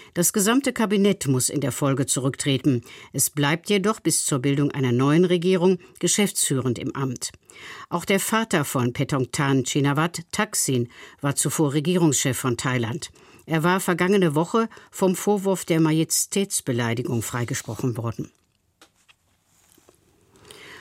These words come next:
U-S-Präsident Trump hat den verlängerten Personenschutz für die frühere Vizepräsidentin Harris durch den Secret Service widerrufen.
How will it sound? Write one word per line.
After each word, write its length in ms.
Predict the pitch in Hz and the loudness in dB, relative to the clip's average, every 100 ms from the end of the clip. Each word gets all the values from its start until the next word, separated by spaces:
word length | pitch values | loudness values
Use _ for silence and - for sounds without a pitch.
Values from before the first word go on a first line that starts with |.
| - | -4
U-S-Präsident 760 | 220 240 269 - 254 233 220 202 | -2 0 0 0 0 2 2 0
Trump 400 | - 233 165 - | 0 2 0 0
hat 180 | 151 170 | 0 2
den 140 | 160 | 2
verlängerten 640 | - 160 156 208 196 185 | 2 0 2 2 2 0
Personenschutz 920 | 160 143 131 156 202 226 - 247 - | 2 0 2 2 2 2 0 -2 -2
für 160 | - 190 | -2 0
die 140 | 180 | 0
frühere 460 | 175 - 240 185 170 | 0 0 0 2 0
Vizepräsidentin 1080 | - 240 - 170 175 156 143 135 139 127 127 | 0 -4 -2 -2 0 0 2 0 2 0 0
Harris 400 | 151 202 208 - | 0 0 0 -2
durch 180 | 139 | -4
den 180 | - 127 | -2 -2
Secret 460 | - 180 180 151 - | 0 -2 0 -2 -2
Service 540 | - 202 151 143 - - - - | 0 0 2 0 0 -6 -20 -4
widerrufen. 640 | 156 170 165 170 - 120 | 2 2 4 2 0 -4